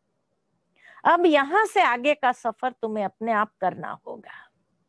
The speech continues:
उसको बड़ा धक्का लगा कि जिसको मैंने इतना प्यार किया वो मेरे साथ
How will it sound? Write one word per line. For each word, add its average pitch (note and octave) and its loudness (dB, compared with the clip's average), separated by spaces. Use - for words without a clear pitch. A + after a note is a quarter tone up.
उसको C#4+ 0
बड़ा C#4 2
धक्का D4 -2
लगा A#3 -2
कि F#4+ 4
जिसको D#4+ 2
मैंने G#4+ 2
इतना F#4 0
प्यार D4 0
किया F4+ 0
वो D#4+ -6
मेरे F4 -4
साथ E4+ -4